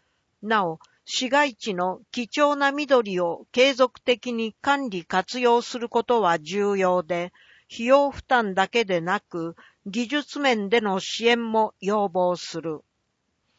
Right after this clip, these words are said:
答弁。十一地区の保存樹林の実態調査を踏まえ、緊急性の高い樹木については、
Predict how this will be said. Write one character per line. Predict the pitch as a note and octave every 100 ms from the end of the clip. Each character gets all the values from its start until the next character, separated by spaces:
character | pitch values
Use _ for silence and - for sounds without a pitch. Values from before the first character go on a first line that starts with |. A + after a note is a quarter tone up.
| _ _ _ -
答 | C4+ A#3
弁。 | F3 E3 D3+ F#3+ _ _ _ _ _ _
十 | G3 A#3+ D4 D4+
一 | C#4+ - C#4+ B3
地 | D4
区 | - A3+
の | F#3+ F#3+ -
保 | - A3+
存 | C#4 C#4+
樹 | C4 D4+
林 | C4+ A3+
の | F#3+ F#3+
実 | F3+ A3 -
態 | C4 B3+ A3+
調 | C4+ B3
査 | - F#3+ F3
を | E3
踏 | F#3+
ま | F#3 G#3 F3+
え、 | E3+ F3+ _ _ _ _
緊 | C4 C#4+
急 | - C#4+ C#4
性 | - C#4 C#4
の | C4+ C4+
高 | C4+ C4+ C4+
い | A#3 F#3
樹 | C4
木 | C4+ B3+ A3
に | G3 F#3
つ | - B3+
い | F#3+
て | F#3+
は、 | F3 F3 F3+